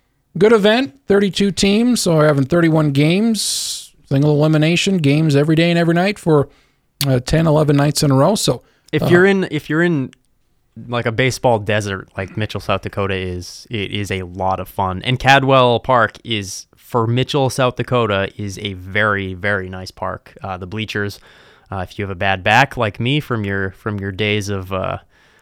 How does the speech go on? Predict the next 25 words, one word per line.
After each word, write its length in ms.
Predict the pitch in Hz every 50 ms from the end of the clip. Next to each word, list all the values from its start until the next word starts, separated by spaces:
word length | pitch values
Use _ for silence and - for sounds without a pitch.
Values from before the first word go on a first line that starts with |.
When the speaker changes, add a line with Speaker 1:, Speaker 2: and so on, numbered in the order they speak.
| _ _ _
Speaker 2:
uh, 360 | - - 92 - 50 - - - - _ _ -
mowing 420 | 104 104 104 104 104 98 98 101
greens 540 | 98 101 95 95 101 104 110 110 113 104 95
and 180 | 95 92 92
raking 480 | 92 98 101 - - 98 95 95 92 - _ _ _ _ _ _ _ _ -
bunkers 500 | 92 104 113 120 - 120 117 117 107 98
and 100 | 104 101
sand 280 | - - 110 113 123
traps, 460 | 120 - 135 143 165 160 - - - -
uh, 360 | - - - - - - - _ _ _ _ -
the 80 | -
bleachers 420 | 92 92 101 101 - - 104 98 98
are 80 | 95 92
not 200 | 101 113 - -
forgiving. 560 | - 113 107 113 127 135 180 196 214 202 - _ _ _ _ _ _ _ _ _ _ -
Speaker 1:
No. 120 | 123 113
Speaker 2:
But, 420 | 98 92 107 101 101 98 _ -
uh, 360 | 107 98 92 92 92 101 95 - - - -
it 160 | 110 113 104
is 220 | 104 98 92 - -
fun, 400 | - - 135 170 180 170 175 170 - _ _ _ _ 165 _ _ _ _ _ _ _ -
uh, 340 | 104 101 98 95 92 - - - -
to 60 | -
s-, 600 | 107 - - - - - - - - - - - - _ _ _ _ _ _ _ _ _ _ _ _ _ _ _ -
despite 380 | - 110 - - 110 101 92